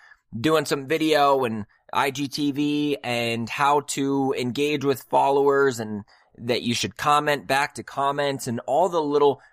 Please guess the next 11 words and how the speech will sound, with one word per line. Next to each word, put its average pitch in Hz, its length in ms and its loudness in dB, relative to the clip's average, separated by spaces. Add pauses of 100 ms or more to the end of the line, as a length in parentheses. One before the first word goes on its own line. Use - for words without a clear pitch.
(120)
nitty-gritty 151 640 0
details. 117 540 0
I 127 100 0
know 147 320 0
everyone 156 560 0
loves 131 540 2
that 120 340 0
information, 120 800 -6
and 139 120 -4
I 131 120 2
love 139 540 0